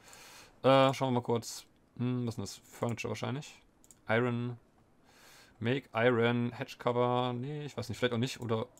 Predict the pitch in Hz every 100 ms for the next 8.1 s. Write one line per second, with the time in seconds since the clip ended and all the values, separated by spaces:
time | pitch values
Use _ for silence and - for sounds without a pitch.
0 | - - - - 113 107 - 104 101 98
1 | - - 135 123 123 123 110 113 - -
2 | 120 143 131 110 101 104 - - 104 98
3 | 104 127 - - - - - - - _
4 | - 120 127 127 131 131 131 - - 110
5 | - - - 135 - 123 110 - 95 -
6 | 127 123 117 113 117 - 107 110 104 107
7 | - - - 117 - 127 123 170 - 147